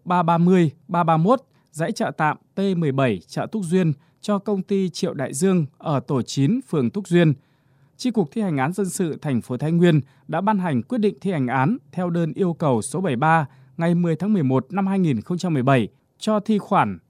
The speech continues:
buộc bà Nguyễn Kim Nhung phải thực hiện bản án theo các nội dung trên. Quầy số ba ba mươi và ba ba mốt,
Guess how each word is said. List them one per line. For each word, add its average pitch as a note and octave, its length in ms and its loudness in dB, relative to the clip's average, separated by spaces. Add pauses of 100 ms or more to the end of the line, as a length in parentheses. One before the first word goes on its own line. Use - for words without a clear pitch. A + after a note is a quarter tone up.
buộc F3 260 -2
bà E3 220 0
Nguyễn D3+ 300 0
Kim F#3+ 260 0
Nhung G3 260 4 (140)
phải D#3+ 160 -4
thực E3 140 -2
hiện D#3+ 280 -2
bản C#3 220 0
án B2+ 380 0
theo C#3+ 220 -2
các A3 160 -4
nội D#3+ 140 0
dung C#3+ 160 -2
trên. D3+ 260 4 (800)
Quầy G3 200 2
số G3 200 -4
ba G#3+ 200 0
ba G#3+ 140 2
mươi G3+ 360 4 (140)
và C3 260 0
ba E3 160 -2
ba E3 100 0
mốt, G3+ 240 2